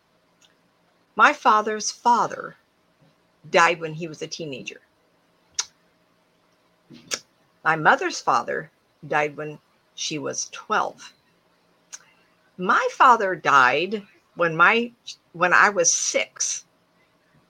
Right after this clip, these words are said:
Guess what pattern I accepted?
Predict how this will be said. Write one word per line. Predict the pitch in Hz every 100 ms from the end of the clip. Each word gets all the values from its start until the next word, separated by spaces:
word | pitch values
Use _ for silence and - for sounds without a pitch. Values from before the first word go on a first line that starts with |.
| _ _ _ _ _ _ _ _ _ _
Guess | 240 240
what | 262
pattern | 214 196 175
I | 165
accepted? | 180 - 156 - -